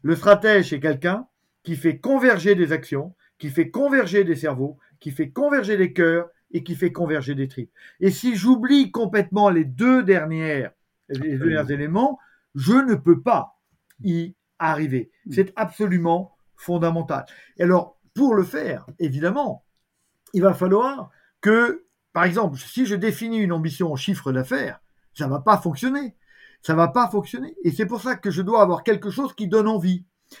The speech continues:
Speaker 1: Et ne jamais oublier que la décision humaine, quelle qu'elle soit, est basée sur l'émotion.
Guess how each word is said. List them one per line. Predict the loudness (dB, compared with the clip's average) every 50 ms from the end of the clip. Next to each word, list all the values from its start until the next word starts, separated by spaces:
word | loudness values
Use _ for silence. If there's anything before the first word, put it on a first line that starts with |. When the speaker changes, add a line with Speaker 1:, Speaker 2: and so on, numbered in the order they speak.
| -20 _ _ _
Speaker 1:
Et | 2 2 4
ne | 4 4 2
jamais | 2 2 0 0 0 0 0
oublier | 0 -2 -4 -4 -4 -4 -4 -6 -6 -10 _ _ _ 2
que | 4
la | 6 6 6 2
décision | 2 0 -2 -2 -2 -8 -8 -4 -2 -2 -2 -4 -6 -6
humaine, | -4 -2 0 0 0 0 -2 -4 -6 -8 -6 -2
quelle | -2 -2 0 0
qu'elle | -4 -4 -4
soit, | -4 -4 -2 0 0 -2 -2 -6 _ _ _ _ _ 0
est | 0 2
basée | 4 4 4 4 4 -4 -8
sur | -6 -8 -6 -2 2
l'émotion. | 8 8 8 8 8 4 0 -2 -8 -12 -12 -12